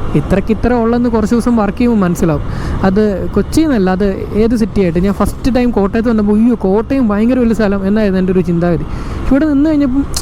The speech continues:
നമ്മുടെ മനസ്സിലിത് കാണാപ്പാടായല്ലോ. അപ്പോൾ, "ആ, ഇത്രേ ഉള്ളൂ കോട്ടയം, അവിടെ പോയാൽ അങ്ങേയറ്റം, ഇവിടെ പോയാൽ ഇങ്ങേയറ്റം" എന്ന് പറഞ്ഞ സെറ്റപ്പ്. ഇതിലെ പോയാലും കറങ്ങി തിരിഞ്ഞ് ഇവിടെ തന്നെയാണ് വരുന്നത്. ഒരു, എന്താ പറയുക, ഒരു ടൗണിൻ്റെ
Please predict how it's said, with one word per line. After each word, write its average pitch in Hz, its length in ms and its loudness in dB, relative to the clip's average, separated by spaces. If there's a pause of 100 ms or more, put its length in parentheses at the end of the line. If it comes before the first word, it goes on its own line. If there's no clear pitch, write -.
(240)
നമ്മുടെ 277 260 2
മനസ്സിലിത് 262 360 0 (120)
കാണാപ്പാടായല്ലോ. 233 1080 0
അപ്പോൾ, 226 180 -2 (460)
"ആ, 208 40 4 (120)
ഇത്രേ 247 320 -2
ഉള്ളൂ 240 220 2
കോട്ടയം, 175 300 -2 (180)
അവിടെ 170 220 2
പോയാൽ 226 200 0 (120)
അങ്ങേയറ്റം, 240 420 0
ഇവിടെ 220 200 0
പോയാൽ 233 180 2
ഇങ്ങേയറ്റം" 208 340 0
എന്ന് 202 140 2
പറഞ്ഞ 214 180 0
സെറ്റപ്പ്. 190 300 -2 (680)
ഇതിലെ 220 240 2
പോയാലും 240 280 0 (120)
കറങ്ങി 233 320 0
തിരിഞ്ഞ് 233 260 2 (180)
ഇവിടെ 214 220 0
തന്നെയാണ് 226 340 2
വരുന്നത്. 214 340 0 (200)
ഒരു, 208 140 2 (560)
എന്താ 202 180 4
പറയുക, 160 180 0
ഒരു 160 80 0 (100)
ടൗണിൻ്റെ 214 280 0